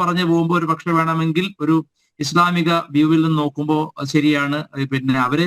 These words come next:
സംബന്ധിച്ച് കൂടുതൽ നഷ്ടങ്ങൾ ഉണ്ടായെന്നൊക്കെ ചിന്തിച്ചേക്കാം. കാരണം ഗുജറാത്തിൽ പഴയ പോലെ അല്ല, ആയിരത്തി തൊള്ളായിരത്തി ഇരുപത്തി ഒന്നിലേതുപോലെ ആയില്ല ഗുജറാത്തിലെ കാര്യം. കാരണം കേരളത്തിലെ ഹിന്ദു അല്ല ഗുജറാത്തിലെ ഹിന്ദു. ആ വ്യത്യാസം തീർച്ചയായിട്ടും ഉണ്ട്. കാരണം അവർ ഖിൽജിയെയും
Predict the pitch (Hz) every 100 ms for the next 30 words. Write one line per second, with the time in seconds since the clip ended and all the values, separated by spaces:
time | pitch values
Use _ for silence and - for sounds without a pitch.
0 | 165 143 143 139 139 147 147 _ 135 139
1 | 151 147 131 - 143 139 135 139 139 143
2 | 143 135 147 147 135 120 131 139 147 139
3 | _ _ - 135 151 160 160 165 160 160
4 | - 139 151 170 165 160 147 147 131 135
5 | 151 143 156 147 147 147 143 143 160 156
6 | 151 147 151 156 147 151 139 143 151 147
7 | 135 131 139 139 135 131 123 117 127 139
8 | 139 139 143 151 151 139 139 147 131 135
9 | 196 - _ _ _ - 175 175 175 175
10 | 160 143 139 117 _ _ _ _ _ -
11 | 151 165 185 190 196 196 175 190 156 147
12 | 147 170 156 190 - - 156 160 156 190
13 | 180 180